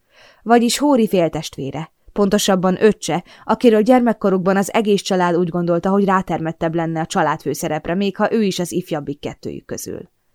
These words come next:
Törvényeik szerint a daimyók szabadon kijelölhették fiaik közül azt, aki egy nap örökükbe lép, s ez bizonyára Akira lett volna, ha nem történik egy szerencsétlenség.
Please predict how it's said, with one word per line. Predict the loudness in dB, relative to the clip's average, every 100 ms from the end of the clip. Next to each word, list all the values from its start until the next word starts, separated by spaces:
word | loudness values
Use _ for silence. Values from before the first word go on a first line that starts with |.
| _ _ _ _ _ _
Törvényeik | 4 6 4 4 2
szerint | 2 2 2 2
a | 2
daimyók | 2 2 2 2 2
szabadon | 2 2 2 0 -2
kijelölhették | -2 0 0 -2 -4 -4 -4
fiaik | 0 0 0 -2
közül | -2 -2
azt, | 0 0 0 -2
aki | -2 0
egy | 0
nap | 0 -4 -2
örökükbe | -2 -2 -4 -8 -6
lép, | -6 -8 -10 -18 -20 -18
s | 0
ez | 2 4
bizonyára | 4 4 4 4 4
Akira | 4 2 0
lett | -2 -6
volna, | -4 -2
ha | 0
nem | 0 0
történik | -2 0 -2 -2
egy | -6
szerencsétlenség. | -4 -4 -4 -6 -10 -10 -12 -10 -10 -12